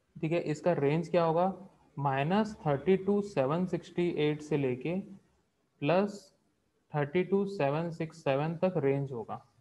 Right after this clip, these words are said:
मतलब इसके अंदर हम लोग कौन, कितने नंबर्स ले सकते हैं? बत्तीस हजार सात सौ अड़सठ से लेके बत्तीस हजार सात सौ सड़सठ तक हम लोग ले सकते हैं। ठीक है,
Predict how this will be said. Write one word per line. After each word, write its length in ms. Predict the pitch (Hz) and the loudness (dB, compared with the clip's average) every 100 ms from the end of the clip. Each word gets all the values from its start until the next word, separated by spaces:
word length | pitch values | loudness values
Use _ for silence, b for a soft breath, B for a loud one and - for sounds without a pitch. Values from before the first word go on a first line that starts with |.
| _ _ _ _ | _ _ _ _
मतलब 320 | 143 160 160 147 | 0 2 0 -2
इसके 300 | 147 - 208 | -4 0 2
अंदर 260 | 196 202 | 4 2
हम 180 | 190 185 | 4 4
लोग 360 | 196 190 - - | 2 -2 -14 -2
कौन, 240 | 147 147 | 0 0
कितने 320 | - 143 185 | -2 -2 2
नंबर्स 400 | 190 190 190 190 | 2 6 4 6
ले 80 | 190 | 2
सकते 300 | 190 185 190 | 2 0 0
हैं? 180 | 202 220 - b b _ 131 | -2 -2 -8 b b _ 0
बत्तीस 500 | 139 135 - 208 196 | 0 2 0 0 2
हजार 240 | 185 190 | 2 2
सात 440 | 190 151 139 160 - | 2 0 2 0 -4
सौ 160 | 190 180 | -2 0
अड़सठ 460 | 135 135 - 175 | 0 -4 -2 -4
से 140 | 165 151 | -2 -2
लेके 320 | 143 - 202 | 0 0 -2
बत्तीस 420 | 160 127 - 143 143 | -2 -4 -4 -6 -4
हजार 280 | 135 156 190 | -4 -4 -6
सात 440 | - - 123 117 | -10 -16 -12 -12
सौ 180 | - 202 | -8 -8
सड़सठ 600 | 214 - 120 123 - 143 175 | -8 -12 -14 -10 -8 -8 -8
तक 120 | 170 | -6
हम 140 | 139 147 | -4 -2
लोग 240 | 226 226 _ _ | -2 -4 _ _
ले 140 | 131 127 | -6 -6
सकते 360 | 110 - _ | -8 -18 _
हैं। 60 | - _ _ _ _ _ _ _ _ _ _ _ - | -20 _ _ _ _ _ _ _ _ _ _ _ -10
ठीक 120 | 139 | -4
है, 180 | 208 | -4